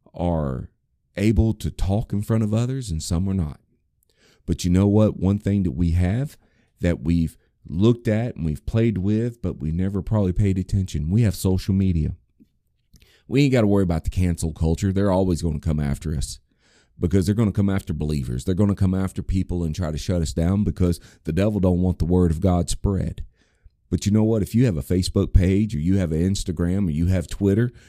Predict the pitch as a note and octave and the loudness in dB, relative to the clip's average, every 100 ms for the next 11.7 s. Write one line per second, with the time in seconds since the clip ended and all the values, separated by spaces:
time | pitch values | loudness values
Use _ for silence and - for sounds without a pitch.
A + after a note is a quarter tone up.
0 | _ G2 C#3 G#2 E2 D#2+ F2 E2+ D2+ A2 | _ 2 4 2 0 -2 -4 -4 -2 -2
1 | B2 D#2 - G2 - G#2 G2 F#2 G2 G2 | -2 -4 -4 -6 -4 -4 -2 0 0 0
2 | F2+ - F2+ - G2+ G#2 G#2 A2 A2 - | -2 -2 -4 -2 0 2 2 2 -2 -4
3 | - - _ _ _ _ _ _ _ _ | -8 -12 _ _ _ _ _ _ _ _
4 | _ G2 F#2 G2+ G#2+ F#2+ D2 - - _ | _ 2 2 4 0 -2 -6 -10 -20 _
5 | _ - _ _ E2 F2+ E2 D#2 - A#2+ | _ -20 _ _ 0 2 2 -2 4 6
6 | C3 F#2+ G#2+ A2+ F2 E2 - - _ _ | 8 6 4 2 0 0 -4 -14 _ _
7 | - F2+ F#2+ A#2+ A#2 G#2 G2+ D#2 - A2+ | -6 -4 0 0 0 0 0 -2 -4 -2
8 | G#2+ G#2 G2+ F#2+ - D#2 - G2 A2 G#2+ | 0 0 -2 -4 -4 -8 -4 -4 -2 -2
9 | A2 E2+ D2+ G2+ G#2+ - G2 A#2 A2 A2 | -2 -2 0 0 0 -2 -2 -2 0 0
10 | G#2 G2+ F#2 F#2 A2 A2 F2 - D#2+ F#2 | 0 -2 -2 -2 -2 -2 -6 -6 -4 -2
11 | F#2+ G#2+ G#2 - - D#2 | -2 -4 -4 -6 -6 -6